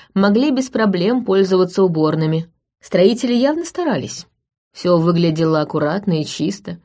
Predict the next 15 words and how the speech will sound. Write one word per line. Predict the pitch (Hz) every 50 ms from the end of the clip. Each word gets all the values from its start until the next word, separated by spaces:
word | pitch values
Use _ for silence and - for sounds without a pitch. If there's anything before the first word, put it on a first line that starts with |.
| _ _ _ _ _ _ _ _
и | - 175
хотя | 175 220 220 220 - 330 320 302
выдержать | 247 240 285 311 269 269 262 247 233 254 240 - -
единый | 214 208 175 175 233 254 240 214 208
стиль | 208 - - 262 247 226
комнат | - - - 226 233 226 208 180 175 196
не | 175 180
получилось, | 170 180 170 170 170 170 - - 214 247 269 277 269 - - _ _ _ _ _ _ _ _ _ -
но | 185 214 262
и | 302 311
ощущения | 302 277 220 - - 196 180 - - - 151 202 262 277 269 214
разрухи | 175 180 165 160 156 175 220 214 - 226
не | 196 180 165
возникало. | 165 151 160 156 147 - 156 139 143 147 147 156 165 _ _ _ _ _ _ -
Интересно, | 180 180 170 - 180 156 143 - - 165 156 -